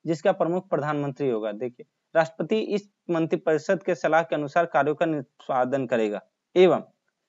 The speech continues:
राष्ट्रपति ऐसे व्यक्ति को प्रधानमंत्री नियुक्त करेगा, यहाँ देख लीजिए, नियुक्त करेगा, नियुक्त करेगा जिससे लोकसभा में बहुमत दल या दलों का समर्थन प्राप्त हो,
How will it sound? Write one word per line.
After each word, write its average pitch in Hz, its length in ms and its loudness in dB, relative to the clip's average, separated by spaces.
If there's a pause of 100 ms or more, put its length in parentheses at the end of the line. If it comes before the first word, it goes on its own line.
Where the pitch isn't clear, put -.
(140)
राष्ट्रपति 175 440 2 (120)
ऐसे 175 260 0
व्यक्ति 196 320 0
को 202 200 0
प्रधानमंत्री 170 580 0
नियुक्त 165 260 -2
करेगा, 147 280 -2
यहाँ 139 220 -4
देख 123 220 -6
लीजिए, 120 180 -4
नियुक्त 120 240 -6 (640)
करेगा, 156 440 4 (4000)
नियुक्त 180 240 2
करेगा 160 340 4 (240)
जिससे 175 640 2
लोकसभा 190 520 2
में 180 160 -2
बहुमत 165 320 6
दल 180 200 4
या 170 140 2
दलों 165 240 2
का 175 120 -2
समर्थन 139 460 -6
प्राप्त - 340 -4
हो, - 100 -20